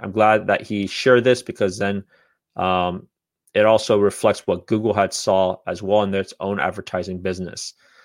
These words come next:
I know LinkedIn's, uh, with Microsoft, there they had a blowout quarter.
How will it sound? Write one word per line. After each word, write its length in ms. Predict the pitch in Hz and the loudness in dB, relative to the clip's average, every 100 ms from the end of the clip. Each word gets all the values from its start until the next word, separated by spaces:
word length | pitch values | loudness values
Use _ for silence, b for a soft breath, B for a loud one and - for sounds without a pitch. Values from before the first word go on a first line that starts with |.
| b - | b -8
I 80 | 101 | -4
know 220 | 104 98 | 0 0
LinkedIn's, 600 | 107 117 120 117 117 - _ | 0 -2 -2 -2 -2 -8 _
uh, 340 | 98 98 98 98 | -4 -2 -2 -4
with 180 | 95 - | -6 -2
Microsoft, 600 | 104 101 - 104 101 - | 0 0 2 4 4 2
there 540 | 104 98 104 104 104 - _ _ - | -2 4 6 6 4 -2 _ _ -2
they 120 | 98 | 2
had 140 | 104 101 | 4 2
a 60 | |
blowout 480 | 95 104 104 95 73 | 2 4 6 6 4
quarter. 540 | - 110 110 113 139 | 0 2 4 2 -2